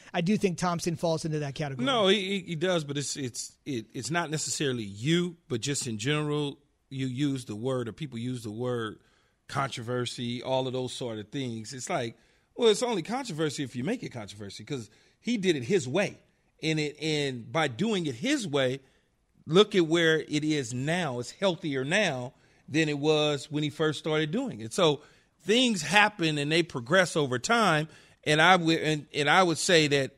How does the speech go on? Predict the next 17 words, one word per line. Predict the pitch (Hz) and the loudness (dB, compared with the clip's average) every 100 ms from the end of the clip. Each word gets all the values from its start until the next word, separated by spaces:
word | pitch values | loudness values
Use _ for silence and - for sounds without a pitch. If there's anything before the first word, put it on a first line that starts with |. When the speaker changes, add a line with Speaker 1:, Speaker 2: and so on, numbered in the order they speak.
| _ - | _ -4
Speaker 2:
I'm | 160 165 | -2 0
sure | - 247 214 170 151 _ _ _ _ | 0 2 4 4 2 _ _ _ _
he | - 208 | 2 4
wouldn't | 175 147 135 | 4 2 2
take | 175 151 | 0 0
it | 135 | 0
back | 147 135 131 | 0 0 4
at | 135 | 6
all. | 127 120 - _ _ _ _ _ _ | 6 4 0 _ _ _ _ _ _
The | - | -4
way | 127 175 | 6 8
he | 170 170 | 8 4
coached, | - 175 165 - | 2 2 2 0
his | 160 | -2
style, | - 165 160 160 151 | 0 0 2 2 2
the | |
players, | 123 - 165 165 165 160 | -2 0 6 6 6 4